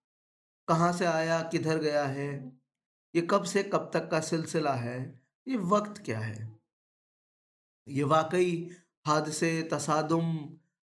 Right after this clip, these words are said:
हर एक गम और हर एक मसरत, हर एक अजियत, हर एक लज्जत, हर एक तबस्सुम, हर एक आंसू,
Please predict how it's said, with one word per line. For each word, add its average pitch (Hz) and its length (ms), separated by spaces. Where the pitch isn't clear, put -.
हर 156 140
एक 151 280
गम 175 460
और 156 140
हर 160 260
एक 175 280
मसरत, 165 760
हर 160 120
एक 165 300
अजियत, 165 560
हर 160 220
एक 170 140
लज्जत, 147 520
हर 151 220
एक 165 180
तबस्सुम, 160 760
हर 156 140
एक 151 120
आंसू, 156 640